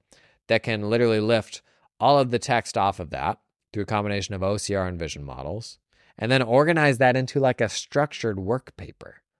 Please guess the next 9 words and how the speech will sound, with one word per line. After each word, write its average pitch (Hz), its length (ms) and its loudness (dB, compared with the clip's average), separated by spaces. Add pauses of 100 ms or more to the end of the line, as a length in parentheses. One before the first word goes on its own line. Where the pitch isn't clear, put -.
(120)
Like, 98 180 0
read 135 360 4
the 127 80 4
handwritten 131 500 0
notes 113 240 -2
from 104 180 -10
the 92 80 -8
clients, - 520 -10
like, 85 160 -8